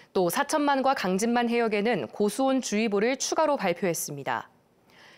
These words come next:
어제 기준 수온은 남해 상주 이십팔 점 칠 도, 통영 두미도 이십팔 점 오 도입니다.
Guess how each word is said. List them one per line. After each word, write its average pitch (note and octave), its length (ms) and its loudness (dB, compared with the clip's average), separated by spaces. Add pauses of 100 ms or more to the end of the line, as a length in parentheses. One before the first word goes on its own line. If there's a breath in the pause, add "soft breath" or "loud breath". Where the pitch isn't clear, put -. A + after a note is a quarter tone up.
(240 loud breath)
어제 G3 320 4
기준 C#4 260 2
수온은 C4+ 640 2
남해 F#3 320 2
상주 A#3+ 480 0
이십팔 B3 480 -2
점 B3 180 0
칠 C4+ 340 -2
도, D3 240 -2 (200)
통영 D#4 340 2
두미도 A3 560 0
이십팔 G#3 540 -2
점 A#3+ 340 0
오 F3+ 160 0
도입니다. F3+ 560 -2